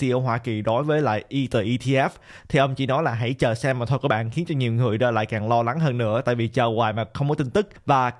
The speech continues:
càng chờ càng lâu đó thì nhiều người lại càng lo lắng là sẽ bị từ chối, và thị trường lúc đó dao động rất là nhiều các bạn.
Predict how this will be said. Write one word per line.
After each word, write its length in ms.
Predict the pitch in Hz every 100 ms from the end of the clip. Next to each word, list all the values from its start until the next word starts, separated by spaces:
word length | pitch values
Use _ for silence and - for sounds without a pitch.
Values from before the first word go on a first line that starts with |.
| _ -
càng 300 | 151 143 135
chờ 200 | 147 135
càng 220 | 139 131
lâu 240 | 147 147
đó 100 | 151 151
thì 120 | 139
nhiều 200 | 120 131
người 180 | 120 113
lại 160 | 101
càng 260 | 110 120 113
lo 160 | 120 127
lắng 240 | 120 165
là 100 | 131
sẽ 220 | 113 113
bị 140 | 117 113
từ 200 | 123 117
chối, 320 | 135 131 196 - -
và 140 | 143 135
thị 140 | 143
trường 160 | 127 127
lúc 120 | 139
đó 160 | 151 170
dao 100 | 147
động 160 | 110
rất 120 | 131 170
là 60 |
nhiều 200 | 151 127
các 100 | 117
bạn. 260 | 139 113